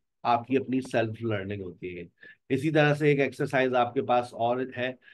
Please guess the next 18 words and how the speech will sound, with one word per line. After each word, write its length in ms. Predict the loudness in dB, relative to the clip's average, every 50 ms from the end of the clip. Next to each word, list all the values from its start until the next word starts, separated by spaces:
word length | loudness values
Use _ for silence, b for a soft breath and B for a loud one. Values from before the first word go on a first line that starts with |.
| b b _ _ _ _ 2
eleven 540 | 2 4 6 6 6 6 6 6 4 2 2
to 200 | 0 -2 0 -2
fifteen 500 | -4 -4 -4 -6 -6 -2 0 0 0 2
में 120 | 2 2
आपको 360 | 2 2 2 -2 -4 -4 -4
मैं 220 | -2 -2 -2 -4 -4
कह 180 | -6 -4 -4
रहा 260 | -2 -2 -2 -2 -2
हूं, 260 | -2 -4 -4 -6 -6 -10 b b b b b _ -2
आप 340 | 2 4 4 4 2 0 -6 -6 -4
and 240 | -2 0 0 0
लगाइए, 580 | 0 0 2 2 2 0 0 -2 -2 -2 -2 -4
but 360 | -2 0 2 2 2 0 -2
लगाइए, 520 | -4 0 2 2 2 2 0 0 0 -2 -2
so 380 | -4 -8 -4 2 4 4 4
लगाइए, 800 | 4 4 2 0 -2 -4 -4 -6 -6 -4 -4 -4 -6 -6 -4 -2
yet 280 | -2 -2 -2 -2 -4
लगाइए, 640 | -4 -4 -2 -2 -2 -2 -2 -2 -2 -2 -2 -2 -4